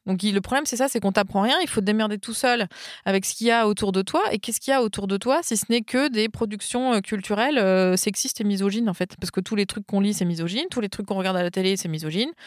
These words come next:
Tous les trucs qu'on regarde, qu'on voit au cinéma, c'est misogyne. Euh, et après, les gens, ils viennent te dire, « Bah oui, c'est la faute du porno », alors que non, pas du tout. Enfin, moi, j'ai pas regardé de porno avant l'âge de dix-sept, dix-huit ans.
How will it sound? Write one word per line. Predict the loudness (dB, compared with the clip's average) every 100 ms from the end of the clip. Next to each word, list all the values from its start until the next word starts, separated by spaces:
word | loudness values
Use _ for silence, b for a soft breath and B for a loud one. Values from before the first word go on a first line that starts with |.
| B B B
Tous | 0
les | 0
trucs | 0
qu'on | 0
regarde, | 0 2 2
qu'on | 2
voit | 4
au | 4
cinéma, | 4 2 4 2
c'est | 2 -2
misogyne. | -2 0 0 0 -6 B B B B B
Euh, | 0 2 0 -2 -2
et | 0
après, | 0 0
les | -2
gens, | -2
ils | 0
viennent | -2
te | 0
dire, « | 0 0
Bah | 0
oui, | 0
c'est | -2
la | -2
faute | -2 -2
du | -2
porno », | 0 2 4 4
alors | 2
que | 2
non, | 2 2 0
pas | -2
du | -4
tout. | -4 -6
Enfin, | 0
moi, | 2
j'ai | 4 2
pas | 2
regardé | 0 0
de | -2
porno | 0 2 2
avant | 2 0
l'âge | 0 0
de |
dix-sept, | -4 -4 -4 -2 -2
dix-huit | -4 -4 -4 0
ans. | 0